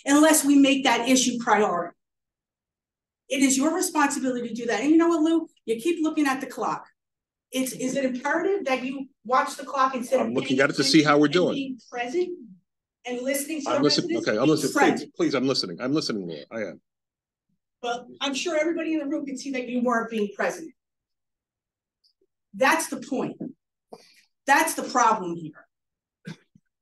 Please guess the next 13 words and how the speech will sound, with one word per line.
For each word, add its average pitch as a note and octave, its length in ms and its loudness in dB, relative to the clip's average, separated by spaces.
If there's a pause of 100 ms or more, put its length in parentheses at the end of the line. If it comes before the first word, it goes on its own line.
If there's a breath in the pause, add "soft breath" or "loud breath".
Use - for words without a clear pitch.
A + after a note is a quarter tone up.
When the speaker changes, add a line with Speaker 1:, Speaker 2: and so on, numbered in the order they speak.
(460)
Speaker 1:
That's D4 300 2
the C4 220 -6
issue C4 360 0
in A3 180 -2
a G#3+ 100 0
nutshell. - 560 -4 (960 soft breath)
Because C4 360 0
you, D#4+ 200 4
you're D4 220 2
on C4+ 140 4
a G3+ 120 -2
different D4+ 380 2
team C#4 500 2